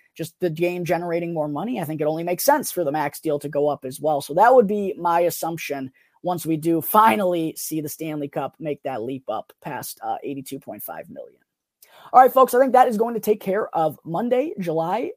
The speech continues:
twenty-fourth episode of Locked On Blackhawks. As always,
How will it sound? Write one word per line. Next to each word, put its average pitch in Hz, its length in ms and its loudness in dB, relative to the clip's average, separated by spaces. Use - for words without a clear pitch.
twenty-fourth 220 560 0
episode 233 520 2
of 156 180 -4
Locked 175 400 0
On 185 280 4
Blackhawks. 156 720 0
As 160 140 -4
always, 214 420 6